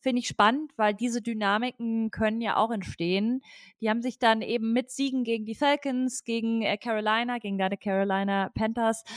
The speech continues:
ähm, gegen Philly knapp, ähm, sind sie dann weitergekommen bis eben ins Finale, also in den Super Bowl. Da haben sie dann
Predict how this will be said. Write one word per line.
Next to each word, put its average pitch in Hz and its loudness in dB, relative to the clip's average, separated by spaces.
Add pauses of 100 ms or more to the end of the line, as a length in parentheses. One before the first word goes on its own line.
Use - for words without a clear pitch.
(220)
ähm, 208 0
gegen 226 0
Philly 339 0
knapp, 277 -4 (480)
ähm, 240 2 (500)
sind 285 0
sie 330 -6
dann 254 -2
weitergekommen 277 -2
bis 320 0
eben 254 0
ins 240 -2
Finale, 240 0
also 202 -2
in 196 -2
den 208 2
Super 220 -2
Bowl. 208 0
Da 196 -2
haben 214 -2
sie 202 -6
dann 196 0